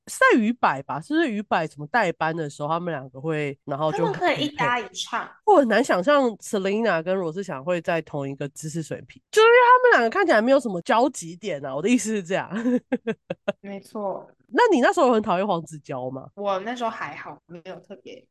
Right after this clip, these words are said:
Speaker 1: 还是因为你压根不相信 Selina 跟黄子佼是一对？
Speaker 2: 因为我，我黄子佼我只认小 S。<laughs>
Speaker 1: Oh my god，你真的很地狱，
Speaker 2: 虽然他们分手。
Speaker 1: 超地狱的。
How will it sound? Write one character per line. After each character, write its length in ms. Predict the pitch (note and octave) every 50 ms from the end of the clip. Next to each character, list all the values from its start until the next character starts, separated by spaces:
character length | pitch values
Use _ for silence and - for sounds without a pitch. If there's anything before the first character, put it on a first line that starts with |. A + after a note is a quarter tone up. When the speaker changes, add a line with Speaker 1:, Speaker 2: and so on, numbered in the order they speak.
| _ _
Speaker 1:
还 100 | - C#4+
是 80 | G#4
因 60 | G#4+ G#4+
为 80 | D#4+
你 400 | A#3 A#3+ F#3+ _ _ _ - G#3
压 180 | C4 A#3+ A#3 -
根 220 | - - C4 B3 A#3
不 80 | B3+
相 200 | B3+ C4 A3 A3+
信 100 | A#3+ A#3
Selina 420 | - G3 E3+ E3+ F3+ G3+ G3 D#3+ D#3+
跟 160 | F3 F3 F#3+
黄 140 | F#3+ D#3+ D#3
子 80 | D#3+
佼 180 | C#3+ D3 C#3+ D#3+
是 160 | E3+ D#3+ D3+
一 40 | C3+ -
对？ 160 | - D#3 C#3+ D3+ E3 F3 _ _
Speaker 2:
因 160 | - A#3+ C#4 D#4+
为 60 | E4
我， 220 | D#4+ C#4+ B3+ A#3 G#3 G3 F#3 - -
我 140 | G3+ G#3+ G#3+ - - -
黄 260 | - - A3 G#3 A3+
子 140 | A3 A3+ G#3
佼 180 | F#3 G3 G3 F#3+
我 120 | G3+ G#3
只 240 | G3 - F#3 F3 E3+
认 180 | F#3+ G3+ G3
小 140 | F#3+ - -
S。 440 | - D#3 - - - - - - B3+
<laughs> 500 | B3 - - F#4 F#4 - - - - -
Speaker 1:
Oh 140 | - E4 G#4
my 260 | B4+ B4 G#4+ F#4+ F4
god， 460 | C4+ - A#4+ A#4+ C5 C5+ C#5 C5+ A#4 G4
你 100 | D#4 D#4
真 100 | G#4+ A4+
的 80 | A#4+ B4 A4
很 140 | C#4 A#3+ -
地 200 | G4 F4+ E4 E4
狱， 60 | F4+
Speaker 2:
虽 100 | F4+ D#4
然 160 | E4+ C#4 C4
他 140 | E4 C#4+ D4
们 80 | -
分 200 | - D4+ A3+ B3+
手。 180 | C4+ C4+ C#4+ -
Speaker 1:
超 60 | B3
地 0 |
狱 20 | A#3+
的。 260 | B3+ - D#4 E4